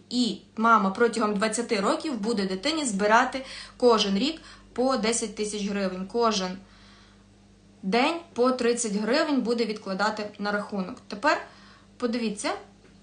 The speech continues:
що пропонує компанія.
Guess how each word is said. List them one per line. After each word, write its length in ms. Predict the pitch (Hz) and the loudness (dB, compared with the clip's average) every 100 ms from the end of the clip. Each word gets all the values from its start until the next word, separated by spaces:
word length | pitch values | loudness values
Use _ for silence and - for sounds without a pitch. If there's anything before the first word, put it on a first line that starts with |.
| - - - - - - - - - - - - - - | -20 -20 -20 -20 -20 -20 -20 -20 -20 -20 -20 -20 -20 -10
що 440 | - - 254 294 - | -4 0 0 -2 -4
пропонує 560 | 233 226 214 208 208 214 - | -6 -4 -4 -4 -8 -12 -14
компанія. 500 | - 202 190 190 196 | -8 -8 -8 -10 -12